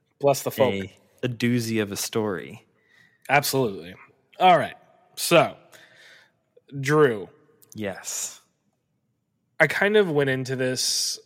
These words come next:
Speaker 1: I was, like, starting writing it, thinking about what we do with the podcast and why it's important or, or, or why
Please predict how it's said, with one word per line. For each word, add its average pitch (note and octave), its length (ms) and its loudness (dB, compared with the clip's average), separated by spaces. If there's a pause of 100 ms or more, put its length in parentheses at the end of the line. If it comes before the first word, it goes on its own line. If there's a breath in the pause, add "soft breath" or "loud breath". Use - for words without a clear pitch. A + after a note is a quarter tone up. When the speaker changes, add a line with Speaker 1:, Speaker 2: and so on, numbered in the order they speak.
(120)
Speaker 1:
I C#3+ 40 -8
was, B2 320 -4
like, B2+ 160 0
starting C3 360 0
writing A2+ 320 -4
it, A#2+ 180 -6
thinking B2 380 -8
about A2+ 720 -2 (1120 loud breath)
what C3+ 460 2
we B2 560 0
do A2+ 560 -6 (280)
with B2+ 180 2
the B2 60 0
podcast C3+ 880 -4 (100)
and A2 760 -4 (1000)
why A#2+ 1000 0 (160)
it's - 180 -10
important A#2+ 680 -6 (160)
or, B2+ 300 0 (100)
or, D#3 220 4
or D3+ 320 4
why D3 440 4